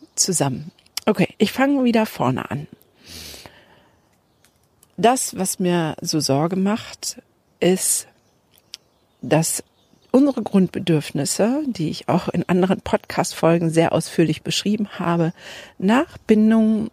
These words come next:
und Beziehung, nach Orientierung und Kontrolle, nach Lustgewinn und Selbstwerterhöhung, das sind die vier Grundbedürfnisse nach Grave, nicht erfüllt werden. Bei unseren Kindern und bei uns im Moment selber auch nicht durch die aktuelle Situation.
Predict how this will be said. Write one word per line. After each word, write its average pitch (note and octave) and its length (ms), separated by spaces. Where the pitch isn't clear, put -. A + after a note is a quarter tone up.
und E3+ 180
Beziehung, D#3 540
nach E3+ 220
Orientierung G#3 840
und - 220
Kontrolle, G3+ 640
nach E3+ 220
Lustgewinn G#3 920
und D#3 220
Selbstwerterhöhung, E3 1160
das D3 160
sind - 160
die D3+ 80
vier F3+ 360
Grundbedürfnisse - 800
nach - 140
Grave, E3+ 500
nicht G#3+ 360
erfüllt F3+ 560
werden. F3 380
Bei F3 120
unseren F#3 360
Kindern A#3 500
und F#3 200
bei G#3+ 100
uns C4+ 260
im C#4 80
Moment G#3 340
selber E3 380
auch F#3+ 260
nicht F3+ 300
durch A3 220
die - 180
aktuelle D#3+ 480
Situation. - 800